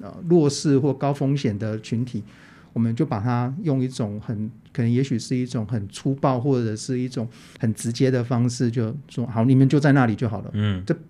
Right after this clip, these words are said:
Speaker 1: 这就已经不是从个人层次当中出发的那一种意涵，而是一种直接被限制的，就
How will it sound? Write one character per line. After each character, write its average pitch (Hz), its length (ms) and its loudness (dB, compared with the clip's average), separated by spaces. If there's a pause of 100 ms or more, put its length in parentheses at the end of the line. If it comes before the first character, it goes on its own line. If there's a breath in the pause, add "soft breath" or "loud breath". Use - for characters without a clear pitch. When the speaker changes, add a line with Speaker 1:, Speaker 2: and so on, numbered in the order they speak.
Speaker 1:
这 233 100 4
就 202 220 6
已 135 60 2
经 165 140 4
不 143 120 2
是 175 100 0
从 131 240 -2
个 151 200 4
人 120 140 4
层 117 200 -2
次 131 180 -2
当 123 160 -2
中 123 180 -2
出 123 200 -6
发 120 180 -2
的 113 120 -4
那 110 120 -4
一 110 80 -4
种 123 220 -8 (320 loud breath)
意 120 120 -4
涵， 113 160 -6
而 117 120 -6
是 131 160 -2
一 135 60 0
种 113 180 -6 (100)
直 123 140 -4
接 151 160 4
被 143 340 4 (840 loud breath)
限 123 300 4
制 123 220 -2
的， 120 240 -8
就 131 120 -2